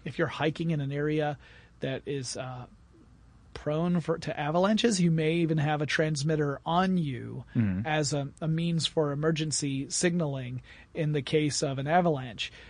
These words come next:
Speaker 1: Uh, so this is still a thing, right? It's, it's something that, uh, can send out a steady signal with perhaps an encoded message, uh, usually a unique identifier to whatever the transmitter is, so that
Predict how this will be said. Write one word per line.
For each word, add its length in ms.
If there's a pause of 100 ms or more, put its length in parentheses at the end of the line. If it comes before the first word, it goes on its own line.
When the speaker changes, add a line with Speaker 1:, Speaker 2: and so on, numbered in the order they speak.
(140)
Speaker 1:
Uh, 180
so 140
this 240
is 100
still 300
a 60
thing, 420
right? 280
It's, 260
it's 360 (260)
something 480
that, 240
uh, 240
can 220
send 320
out 140
a 80
steady 480
signal 560 (360)
with 300
perhaps 460
an 80 (180)
encoded 340
message, 560 (160)
uh, 280
usually 400
a 60
unique 400
identifier 720
to 100
whatever 380
the 100
transmitter 540
is, 260 (240)
so 240
that 300